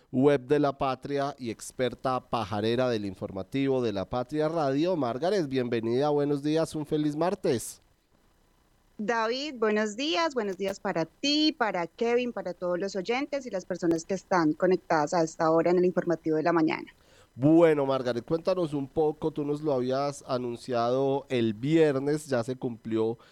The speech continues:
Speaker 1: el undécimo Congreso de Aviturismo, estuvo usted allá, cuéntenos un poco qué tal la experiencia, cómo les fue, de qué se trató, qué se vivió este fin de semana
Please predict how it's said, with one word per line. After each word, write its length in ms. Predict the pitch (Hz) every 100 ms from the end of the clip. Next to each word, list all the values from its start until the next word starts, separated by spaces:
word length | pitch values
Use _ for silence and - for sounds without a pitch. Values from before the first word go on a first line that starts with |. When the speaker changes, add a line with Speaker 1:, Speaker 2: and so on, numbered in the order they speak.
| _
Speaker 1:
el 220 | - 135 135
undécimo 760 | 120 117 135 135 143 135 127
Congreso 600 | - 117 107 120 117 123 123
de 100 | 113
Aviturismo, 840 | 107 101 101 135 233 262 254 240 - - -
estuvo 480 | - - - 143 135
usted 260 | 131 -
allá, 320 | 127 135 196
cuéntenos 480 | 208 151 127 135 127
un 140 | 117 107
poco 400 | 139 135 135 127
qué 80 |
tal 180 | 120 123
la 60 | 123
experiencia, 720 | - 107 120 160 151 147 131
cómo 260 | - 120 120
les 240 | 107 -
fue, 380 | 143 160 156 147
de 100 | 127
qué 140 | 117
se 100 | 120
trató, 640 | 117 110 98 - 151 180 - - _ -
qué 160 | 170
se 140 | 160 156
vivió 320 | 143 127 120
este 240 | 120 143
fin 160 | 135 139
de 120 | 139
semana 600 | 127 113 117 117 123 123